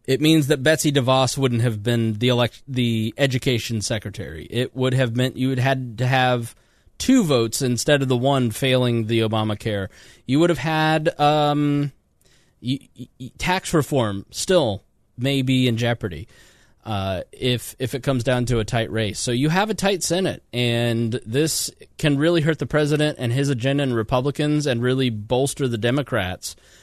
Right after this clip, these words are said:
So from a political perspective, from a legislative perspective, this is actually a really big loss i-, in a shrinking amount of time that Trump has to accomplish things before the twenty eighteen elections.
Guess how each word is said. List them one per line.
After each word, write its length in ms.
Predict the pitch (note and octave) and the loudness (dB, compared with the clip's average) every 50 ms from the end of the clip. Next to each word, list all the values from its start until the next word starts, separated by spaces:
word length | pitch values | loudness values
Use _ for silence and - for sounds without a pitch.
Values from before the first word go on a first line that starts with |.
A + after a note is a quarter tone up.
| - _ _ _ | -20 _ _ _
So 480 | - - - C#3 C3+ C3 B2+ A#2+ A#2 - | -10 0 2 4 6 6 4 2 0 -2
from 300 | - - D3+ C#3+ C#3 C#3 | -4 0 2 4 4 4
a 40 | C3 | 2
political 600 | A#2+ - - C#3+ C3+ D3 F3 F#3 F3 - E3+ C#3+ | 0 -2 0 0 4 4 4 2 2 0 -2 -2
perspective, 600 | - C#3+ B2+ - - D3+ D3 D3 - F3+ F3+ E3+ | 0 -2 -2 -2 -2 -2 -2 -2 -2 -4 -4 -4
from 240 | - - C3+ B2+ A#2 | -2 0 0 2 2
a 40 | A2 | 0
legislative 760 | G#2 G#2 A2+ A#2 B2 C#3 D3 - - D#3 D3+ D#3 E3 - - | 0 0 -2 -2 -2 -2 -4 -4 -2 0 0 0 0 0 -2
perspective, 520 | - D#3 - - E3 D#3+ - - F3+ E3 | -6 -6 -4 -2 -2 -2 0 -2 -2 0
this 180 | C#3+ D3+ D3+ - | 0 -2 -2 0
is 80 | D#3+ | 0
actually 320 | D#3 D3+ D#3 - - D#3+ C3 | 0 0 0 0 0 0 0
a 80 | A#2 | 0
really 480 | G#2+ G#2+ A#2 C3+ D3 D3+ D3+ D3 C#3 B2+ | 0 -2 -2 0 0 2 2 2 0 0
big 560 | A2+ G2+ G#2+ - C3 B2+ C3 C3 B2 A#2+ B2 - _ _ _ _ _ _ _ _ _ _ _ _ | -2 -4 -4 -2 -2 0 0 0 -2 -4 -8 -10 _ _ _ _ _ _ _ _ _ _ _ _
loss 920 | A2 G#2+ A2 A2+ B2 D3 F3+ F3+ C#3 G#2 G2+ - - - - - - - - _ _ _ _ _ _ _ _ _ - | -4 -2 0 2 2 4 4 4 4 2 0 -2 -6 -6 -8 -8 -10 -12 -18 _ _ _ _ _ _ _ _ _ -10
i-, 80 | A#2+ - _ _ _ _ _ _ _ | -10 -10 _ _ _ _ _ _ _
in 420 | C#3 C#3+ C#3 C3+ C3 C3 C3 C3+ - - _ _ _ _ _ _ _ _ _ _ _ _ _ _ | -2 0 2 2 2 2 0 0 -2 -6 _ _ _ _ _ _ _ _ _ _ _ _ _ _
a 60 | - C#3+ | -6 -6
shrinking 500 | - - - G#3 A#3+ A#3+ - A#3 G#3 F#3 | -6 -4 -2 -2 -2 -2 -2 -2 0 2
amount 240 | E3 E3+ E3 D3+ | 2 2 2 2
of 80 | B2+ - | 0 -2
time 300 | - - F3 F#3+ F3 C#3+ | -2 0 0 2 2 2
that 120 | C3+ B2 | 2 0
Trump 240 | - - D3+ C#3+ B2 C3+ | 0 -2 -2 0 0 0
has 260 | C#3 C3+ C3 B2 - | 2 2 2 0 0
to 100 | - A#2 | -2 -2
accomplish 480 | G2+ - - C3+ D3 D#3 - C#3 A2 - | -4 -2 -2 -2 -2 0 -2 -4 -4 -2
things 380 | - A#2 A2 G#2+ G#2+ A2 G#2+ | -2 -2 -2 0 -2 -2 -4
before 300 | - - A#2 - - C3 | -6 -8 -8 -4 -2 -4
the 80 | A#2+ A#2 | -4 -4
twenty 300 | - - C3+ A#2+ A#2+ A2+ | -4 -6 -4 -2 -2 -2
eighteen 320 | G#2+ G#2 F#2 - C3 A#2+ | -2 -4 -6 -6 -6 -6
elections. 540 | G#2+ F#2 G#2 C3 C3+ - - F#2 C2+ - - | -6 -4 -6 -6 -6 -6 -10 -12 -14 -14 -18